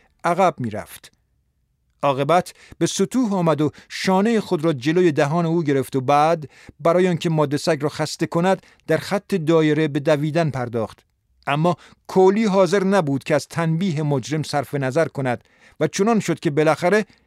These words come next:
سپید دندان به مناعت و وقار خود پشت پا زد و به طرف صحرا گریخت. اسکات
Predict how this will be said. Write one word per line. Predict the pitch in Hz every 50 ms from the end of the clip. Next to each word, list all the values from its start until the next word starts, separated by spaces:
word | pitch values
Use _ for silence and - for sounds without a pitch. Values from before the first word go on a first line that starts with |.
| _ _
سپید | - - 190 170 - 180 175 143 131
دندان | 123 165 160 156 156 175 175 165 160
به | 165 170
مناعت | 160 165 170 170 170 170 165 170 180 190 175 -
و | 170 147 139
وقار | 156 156 147 170 196 180 160 147
خود | 117 147 147 - -
پشت | - 151 - - -
پا | 143 - 180 190 175
زد | 147 143 131 131
و | 131 113 - _ _ _ _ _
به | 160
طرف | 160 - 175 165 160 - 160
صحرا | - - 160 151 107 156 165 147 123
گریخت. | 107 113 117 117 107 - - - - _ _ _ _ _ _ _ _ _ _ _ _ _ _ _ _ _ _ _ _ _ _ _ _ _ _
اسکات | 165 165 - - 202 202 208 - -